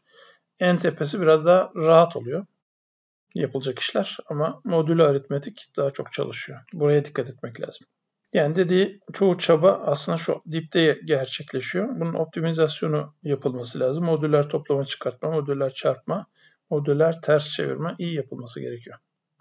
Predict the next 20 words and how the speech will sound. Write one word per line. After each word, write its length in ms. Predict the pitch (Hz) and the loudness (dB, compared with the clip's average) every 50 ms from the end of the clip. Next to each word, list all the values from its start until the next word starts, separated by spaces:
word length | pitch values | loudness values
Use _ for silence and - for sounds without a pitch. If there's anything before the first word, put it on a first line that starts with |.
| _ _ _ - | _ _ _ 4
Örnek 400 | 190 190 202 208 226 233 - 214 | 6 6 8 6 6 4 6 8
vermiş. 400 | 156 143 143 160 202 - - - | 8 8 8 6 4 -2 -6 -6
Üç 300 | - 165 202 196 - - | -6 -6 -6 -6 -6 -4
gigahertz 840 | - 262 226 240 214 208 202 196 - - - - - - - - - - | -2 2 6 8 10 10 10 8 6 0 -2 -2 -2 -2 -4 -4 -4 2
altmış 480 | - 170 175 175 - - 185 - - - | 4 4 4 4 2 -4 -4 -2 4 4
dört 240 | 233 233 233 - | 4 4 4 -4
bitlik 240 | _ - - 180 147 | _ -12 -10 -8 -6
C 300 | - - - - 220 226 | -6 -8 -6 -4 -6 -6
P 240 | 214 - 180 151 139 | -4 -4 -4 -4 -2
U'da 260 | 127 120 185 208 - - - - - - | 0 2 2 0 0 -6 -18 -20 -10 -4
optimize 540 | - 175 175 - - - 202 208 208 214 202 | -4 -4 -4 -4 -4 -2 0 0 2 2 0
edilmiş 340 | 170 135 123 131 139 - 190 | 0 0 -6 -8 -8 -10 -10
iki 180 | 165 - 190 | -8 -6 -4
yüz 120 | 175 160 170 | -2 0 0
elli 220 | 170 165 170 170 | 0 2 4 4
altı 260 | 170 165 165 - - | 4 4 2 -4 -10
bit 220 | - 143 - - - | -10 -10 -10 -8 -4
E 220 | - 160 151 151 | 0 0 0 0
C 220 | 147 143 131 123 | 0 -2 -4 -4
C 180 | - - 165 | -4 -6 -6